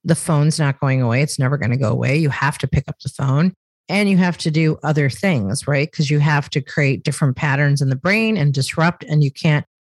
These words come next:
do the same thing over and over again and expect that that's gonna have results. And you have to understand your audience and know, are they more likely to pick up the phone, read an email, be on LinkedIn?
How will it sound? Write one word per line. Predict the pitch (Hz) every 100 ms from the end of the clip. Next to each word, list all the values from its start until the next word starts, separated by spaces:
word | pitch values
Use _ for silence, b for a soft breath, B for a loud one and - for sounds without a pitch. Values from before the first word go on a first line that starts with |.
| _ -
do | 170
the | 143
same | - 147 147
thing | 147 135
over | 143 135
and | 139
over | 165 170
again | 156 160 147
and | 135
expect | 135 - 143 -
that | 127
that's | 135 139
gonna | - 143
have | 139
results. | 139 147 156 - -
And | 208 208 160 185 - _ _ _
you | 185 190
have | 185 165
to | 151
understand | 160 151 - 143 127
your | 147 -
audience | 165 214 143 127 185 - - _ _ b b -
and | 165 175
know, | 220 151 107 135 - _ _ _ -
are | 147
they | 143 139 139
more | 127 143
likely | 143 135 - 135
to | 117 - -
pick | 160
up | 147
the | 156
phone, | - 139 131 123 71
read | 135 131
an | 123
email, | 131 127 120 117 107 92 87 - - -
be | 156 147
on | 135
LinkedIn? | 135 131 131 135 117 107 90 73